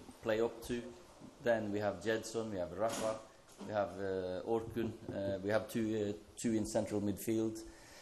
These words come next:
because they had three, three in midfield there. Uh, I think, of course, Demir and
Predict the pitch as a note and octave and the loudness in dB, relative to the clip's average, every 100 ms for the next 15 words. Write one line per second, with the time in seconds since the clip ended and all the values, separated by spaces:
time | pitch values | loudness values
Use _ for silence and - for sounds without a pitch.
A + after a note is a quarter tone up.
0 | - - - - - G2+ G2+ G2+ G2 F#2 | -20 -20 -8 -4 0 0 4 6 8 6
1 | - - - - - A2 G#2+ G#2 - - | 4 -8 -14 -10 -2 2 2 -2 -8 -20
2 | - - - A2+ G#2+ G#2 G2 F2+ - G2 | -20 -12 0 2 4 2 2 -2 -2 -2
3 | - F#2+ F#2+ F2 F#2 G#2+ - - G2 F#2+ | 0 0 2 2 0 0 -6 -8 -4 -4
4 | F#2 F2+ F2+ G2 E2+ - - - G2 F2+ | -4 -2 -2 -2 -4 -8 -12 -4 -2 -2
5 | - - - - - - - G2 F#2+ G#2 | -6 -16 -20 -20 -20 -20 -20 0 4 6
6 | G2+ G2+ F2+ F2+ E2+ E2 | 6 4 2 0 0 -4